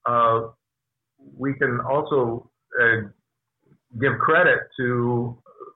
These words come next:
uh, John Dugard, who explained to us the anatomy of South African apartheid, where he identified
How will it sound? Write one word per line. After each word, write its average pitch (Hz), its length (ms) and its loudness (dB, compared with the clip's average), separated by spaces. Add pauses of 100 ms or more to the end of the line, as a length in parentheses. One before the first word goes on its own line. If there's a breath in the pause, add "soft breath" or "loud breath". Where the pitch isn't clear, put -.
(200)
uh, 117 240 2
John 127 320 4
Dugard, 110 540 2
who 113 520 -2
explained 143 580 -2
to 113 100 0
us 113 160 2 (100)
the 110 340 -2 (520)
anatomy 120 840 2 (1000)
of 110 300 0
South 110 240 0
African 98 440 0
apartheid, 131 720 0
where 117 320 0
he 214 140 -2
identified 113 840 2